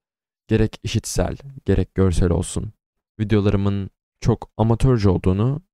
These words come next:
görmüşsünüzdür zaten. En sevdiğim manga olan, hayata bakış açımı değiştirmiş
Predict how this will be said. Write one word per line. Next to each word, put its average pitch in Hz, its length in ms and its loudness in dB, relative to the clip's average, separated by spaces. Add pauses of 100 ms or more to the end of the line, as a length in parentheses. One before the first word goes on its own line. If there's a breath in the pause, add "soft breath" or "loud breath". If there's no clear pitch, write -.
(100)
görmüşsünüzdür - 800 -4
zaten. 113 360 -8 (1500)
En 123 140 2
sevdiğim 101 440 0
manga 98 380 2
olan, 101 340 -6 (360)
hayata 101 440 0
bakış 101 320 -4
açımı 95 260 -6
değiştirmiş 92 720 -6